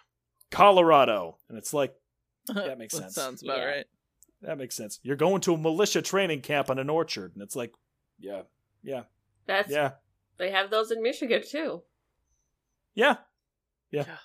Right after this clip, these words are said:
Speaker 2: Yeah.
Speaker 1: Uh, next up, uh, this gave me real catering, v-, like, uh, this gave me
Speaker 3: <laughs>
Speaker 1: flashbacks to my days as a catering waiter, just because of the notion of, like, people would come through the kitchen all the time that I didn't fucking know who they were,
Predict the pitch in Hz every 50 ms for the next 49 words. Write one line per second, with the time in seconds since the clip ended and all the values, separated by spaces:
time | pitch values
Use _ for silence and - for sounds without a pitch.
0 | _ _ _ _ _ _ _ - - - - _ _ _ _ _ _ - - 190
1 | 208 214 214 208 208 202 202 202 - _ _ 202 185 214 247 240 - - 233 262
2 | 311 - 254 - 175 175 175 170 170 165 160 165 165 - - - _ _ _ _
3 | _ _ - 175 151 190 233 226 - - - 185 190 202 190 196 196 190 190 170
4 | 151 156 175 196 208 208 202 190 180 - - 170 156 156 160 175 180 190 196 196
5 | 202 202 196 185 180 165 185 - _ - 180 185 185 180 180 - - 202 - -
6 | - - - - - 180 196 - - 214 208 202 170 - 165 160 160 - - 175
7 | 165 - - 160 156 143 135 143 143 151 147 151 151 139 131 139 - - 147 143
8 | 147 147 156 165 170 165 170 170 175 175 185 175 165 175 175 175 - 185 - 185
9 | 160 160 165 160 156 156 156 180 180 - - 185 170 151 143 151 147 151 147 143
10 | - - _ _ _ _ _ _ _ _ _ _ - - - 359 381 392 359 262
11 | 202 214 277 320 294 208 - - 233 254 240 - - 247 254 190 220 - - 277
12 | 294 - 220 196 - - 160 214 254 - - 254 - 220 240 240 220 175 151 147
13 | 170 226 294 302 247 196 165 147 - - - - - 247 302 302 - 196 180 170
14 | 170 175 180 160 156 175 170 156 147 139 135 160 196 180 139 123 117